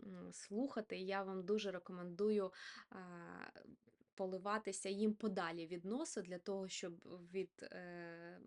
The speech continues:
місця, де парфум розпилений, і вашим носом бу-, було якесь, а, дистанція якась, щоб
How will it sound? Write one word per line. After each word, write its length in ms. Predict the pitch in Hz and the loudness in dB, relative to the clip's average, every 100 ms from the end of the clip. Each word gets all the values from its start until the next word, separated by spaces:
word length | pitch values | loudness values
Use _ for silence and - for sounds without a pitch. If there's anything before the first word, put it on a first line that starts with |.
| - - - - | -14 -14 -10 -2
місця, 560 | 208 208 196 - 175 | 4 4 4 -2 -6
де 380 | 170 170 165 165 - | -2 -2 -2 -4 -6
парфум 380 | 180 - 180 | -8 -6 -8
розпилений, 1160 | 175 180 - - 180 170 165 240 254 233 196 175 | -4 -2 -2 -4 -6 -6 -2 2 4 4 2 -2
і 180 | - 185 | -6 -6
вашим 380 | 175 180 - 185 | -4 -6 -6 -2
носом 400 | 208 220 180 170 | -2 -2 -4 -4
бу-, 280 | 175 170 | -6 -8
було 320 | 175 175 175 165 | -6 -4 -2 -2
якесь, 480 | 165 - 170 - - - - - - | -4 -6 -8 -8 -10 -14 -12 -10 -6
а, 100 | 185 175 170 165 - - | -4 -4 -6 -6 -6 -8
дистанція 880 | 175 165 165 185 - 170 302 311 202 | -8 -8 -4 -4 -2 2 2 2 0
якась, 380 | 180 180 160 175 | -2 -2 -2 0
щоб 220 | - - | -2 -4